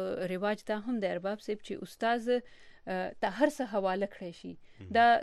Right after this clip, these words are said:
Speaker 1: تاسو به هم په وړوکوالي کې اورېدلي، ما هم اورېدلي دي.
Speaker 2: مهم.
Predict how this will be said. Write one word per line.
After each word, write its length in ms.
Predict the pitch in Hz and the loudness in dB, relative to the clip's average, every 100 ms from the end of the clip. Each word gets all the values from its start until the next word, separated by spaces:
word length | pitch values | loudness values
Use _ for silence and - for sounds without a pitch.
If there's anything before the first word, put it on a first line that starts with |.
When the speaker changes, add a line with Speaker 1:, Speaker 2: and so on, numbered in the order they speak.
| - | 2
Speaker 1:
تاسو 260 | 240 - | -4 -2
به 80 | 202 | -4
هم 140 | 214 220 | -4 -2
په 120 | 214 | 0
وړوکوالي 460 | 202 190 214 202 | 0 0 0 0
کې 100 | 185 | 0
اورېدلي، 460 | 202 190 185 190 190 | -4 -2 -2 -2 -2
ما 180 | 202 220 | 0 0
هم 200 | 202 226 | 0 0
اورېدلي 480 | 208 196 180 180 175 | 0 0 -2 -4 -4
دي. 180 | 185 - | -8 -8
Speaker 2:
مهم. 240 | 95 85 | -12 -12